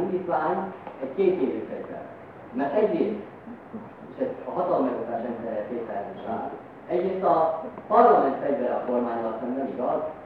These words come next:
mert azt mondom, hogy megbuktatta a blokkjai. De igazándiból azt kell látni, hogy kultúrúrilag ez a kormány fegyvere. Mert azt, ugye azt mondja ki az alkotmány, hogy a kormány egy adott ügyet is bizalmi kérdésnek nyilváníthat, vagy pedig,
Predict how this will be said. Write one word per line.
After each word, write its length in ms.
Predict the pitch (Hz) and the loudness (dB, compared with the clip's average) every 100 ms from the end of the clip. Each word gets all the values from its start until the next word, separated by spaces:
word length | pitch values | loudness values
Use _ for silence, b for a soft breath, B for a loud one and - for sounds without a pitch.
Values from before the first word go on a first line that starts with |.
| - - - - | -18 -18 -18 -8
mert 140 | 175 170 | 2 4
azt 120 | 170 | 6
mondom, 200 | 143 139 | 4 4
hogy 140 | 131 143 | 4 2
megbuktatta 460 | 143 - - - - | 0 -4 -8 -6 -6
a 60 | |
blokkjai. 400 | - - - - - - - - | -6 -8 -10 -10 -12 -14 -18 -14
De 80 | - - | -6 -4
igazándiból 600 | 233 233 202 202 196 180 190 | 4 4 6 2 0 0 2
azt 140 | - - | 2 2
kell 140 | - 156 | 2 4
látni, 220 | 160 - | 4 2
hogy 100 | 160 | -2
kultúrúrilag 800 | 156 170 165 165 165 165 156 - - - 247 | -2 0 0 -2 -2 0 2 2 0 -6 -6
ez 60 | 262 | -4
a 40 | 240 | 6
kormány 360 | 240 - 233 - | 8 8 4 0
fegyvere. 340 | 220 - - - - - - - 127 | -4 -6 -8 -8 -10 -12 -12 -10 0
Mert 120 | 135 | 6
azt, 120 | 139 190 | 6 6
ugye 100 | 190 | 6
azt 120 | 226 226 | 6 6
mondja 240 | - - | 2 2
ki 60 | - - | 2 0
az 60 | - | 0
alkotmány, 540 | - 185 - 180 175 208 214 - - - | 0 0 -2 0 0 0 -4 -12 -16 -6
hogy 120 | 143 135 | 0 0
a 60 | - | 6
kormány 420 | 220 - 135 - 120 | 6 8 6 0 0
egy 100 | 123 | 0
adott 220 | 190 175 - | 4 4 4
ügyet 240 | 113 127 - | 2 0 0
is 60 | 147 | -6
bizalmi 300 | 160 - - - | -4 0 0 0
kérdésnek 440 | - - - 139 - | 0 0 0 -4 -4
nyilváníthat, 640 | 151 151 143 143 156 165 - - - 165 | -2 0 0 0 0 0 0 -4 -6 2
vagy 140 | 196 - | 2 4
pedig, 300 | - - 190 | 2 2 0